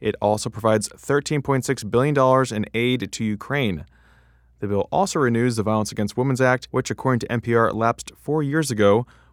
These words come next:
when Republicans objected to Democrats' demands to include a provision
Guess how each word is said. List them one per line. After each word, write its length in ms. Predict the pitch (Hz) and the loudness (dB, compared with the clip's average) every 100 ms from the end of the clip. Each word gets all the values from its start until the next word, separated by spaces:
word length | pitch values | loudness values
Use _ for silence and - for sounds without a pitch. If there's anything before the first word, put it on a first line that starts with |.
| - | -6
when 120 | 107 | -4
Republicans 540 | 101 131 143 147 151 | -2 0 0 0 -2
objected 340 | 123 104 110 104 | -2 -2 -2 -4
to 60 | 101 | -4
Democrats' 520 | 107 113 - 110 104 | -2 -2 0 -2 0
demands 480 | 104 104 104 104 - | -4 -2 0 -2 -6
to 140 | - 113 | -4 -4
include 340 | 110 - 185 | -4 -2 0
a 40 | |
provision 560 | 190 180 135 131 98 92 | 0 0 2 0 -2 -4